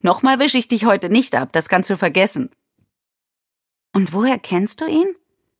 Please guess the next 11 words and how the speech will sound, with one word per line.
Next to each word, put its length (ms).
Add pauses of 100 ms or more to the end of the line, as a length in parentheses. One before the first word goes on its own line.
(280)
fragte 340
Miriam 460
nochmal. 480 (800)
„Hab 160
ihn 120
beim 140
Schlachter 400
getroffen, 600
bei 100
Max 260
Bichler, 460